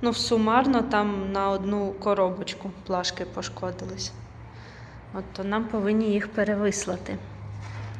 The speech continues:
Ось такий гарний колір. Це він зараз на сонці,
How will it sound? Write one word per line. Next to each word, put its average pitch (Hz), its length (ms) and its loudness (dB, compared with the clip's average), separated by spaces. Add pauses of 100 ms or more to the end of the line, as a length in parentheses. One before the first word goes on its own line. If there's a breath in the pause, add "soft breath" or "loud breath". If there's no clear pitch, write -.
(540 loud breath)
Ось 208 140 0
такий 214 400 2
гарний 196 420 4
колір. 247 500 2 (640 loud breath)
Це 196 160 4
він 185 140 2
зараз 180 380 0
на 180 100 -2
сонці, 220 680 0